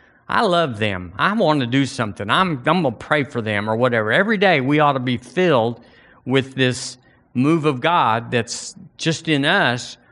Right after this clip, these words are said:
but when we get together then, two is better than one, and we, we move together.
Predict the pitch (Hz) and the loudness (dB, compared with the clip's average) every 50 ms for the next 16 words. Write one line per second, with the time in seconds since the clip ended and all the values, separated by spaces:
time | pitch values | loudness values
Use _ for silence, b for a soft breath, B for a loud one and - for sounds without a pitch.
0 | b b - - 127 123 131 139 139 135 131 123 123 135 131 131 127 120 143 180 | b b -4 -2 0 2 2 2 2 2 0 0 -2 -4 -4 -4 -4 -2 -2 0
1 | 180 165 135 117 120 120 117 123 131 127 - - - _ _ _ _ _ _ _ | 0 -2 -2 0 0 0 0 0 -2 -6 -10 -18 -20 _ _ _ _ _ _ _
2 | _ _ - - 180 175 143 120 107 113 127 123 127 131 127 127 127 135 135 123 | _ _ -4 0 2 2 2 2 2 2 2 2 2 0 0 2 2 2 2 2
3 | 110 98 95 95 - 110 110 113 117 117 117 113 104 98 - _ _ _ - 120 | 0 -2 -4 -8 -6 -4 -2 0 0 0 0 -2 -4 -8 -12 _ _ _ -6 -2
4 | 117 120 120 123 127 127 113 123 127 117 123 131 123 110 104 98 | 0 2 4 4 4 2 0 -4 -6 -2 0 0 0 -2 -4 -10